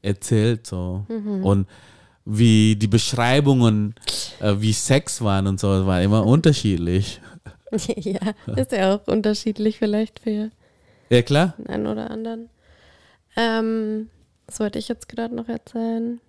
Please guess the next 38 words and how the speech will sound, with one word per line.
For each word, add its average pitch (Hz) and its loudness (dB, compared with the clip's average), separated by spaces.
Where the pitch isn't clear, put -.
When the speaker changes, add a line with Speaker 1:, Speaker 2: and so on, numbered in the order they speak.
Speaker 1:
Nachbarn. 98 -4
Speaker 2:
Nee. 226 -2
Wegen 233 -4
Speaker 1:
Sex. 202 2
Speaker 2:
Sexaufklärung, 220 -6
Speaker 1:
Hm. 220 -14
Speaker 2:
genau. 220 -10
Speaker 1:
Ah 220 0
ja, 101 2
hm. 104 -4
Speaker 2:
Also 226 -2
ich 233 -6
finde 262 2
es 240 -2
schon, 233 2
ähm, 214 -2
wichtig, 262 4
ab - -2
einem 233 4
ge-, 220 -2
also 220 -2
wenn, 220 0
wenn 214 6
keine 220 6
Fragen 202 0
aufkommen 196 0
und 202 -2
sie 208 0
mit 196 0
keinen 202 -2
Fragen 208 0
zu - -6
uns 202 -4
kommt 240 4
zum 214 -2
Beispiel, 202 0
dann, 196 0
ähm, 190 -4